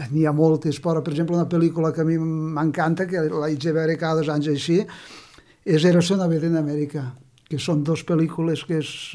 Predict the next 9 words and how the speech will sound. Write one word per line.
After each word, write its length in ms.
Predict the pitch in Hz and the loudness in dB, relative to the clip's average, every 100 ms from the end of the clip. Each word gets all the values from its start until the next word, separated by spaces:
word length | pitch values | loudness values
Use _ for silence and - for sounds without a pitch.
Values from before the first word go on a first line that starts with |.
| 156 | -6
de, 200 | 156 143 | -4 -2
del 180 | 156 151 | -2 0
Robert 320 | 160 165 156 | 2 2 2
De 80 | 151 | 2
Niro, 440 | 170 170 139 131 - | 2 2 0 -6 -4
i 300 | 151 151 151 | 2 2 2
és 220 | 151 147 | 0 0
una 140 | 151 165 | 0 0
pel·lícula 540 | 170 165 170 180 170 | 4 2 2 0 0